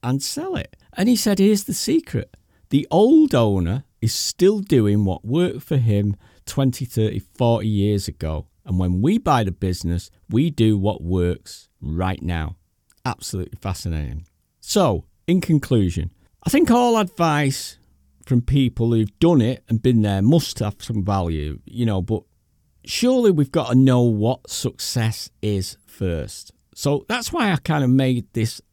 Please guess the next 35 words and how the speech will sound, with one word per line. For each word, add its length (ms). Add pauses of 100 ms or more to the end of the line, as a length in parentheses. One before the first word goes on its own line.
(140)
episode, 760
because 320
we're 80
not 340
watching 520
the 60
ted 360
Talks, 560 (180)
reading 480
the 80
books, 540 (320)
or 260
subscribing 800
to 160
the 120
YouTube 600
channels 480 (340)
of 240
the 100
really 800 (220)
successful 800
people 420
out 220
there. 280 (400)
Because 540
first 380
of 120
all, 360 (260)
we've 220
got 140
to 40
decide 560
what 240
success 880
is. 380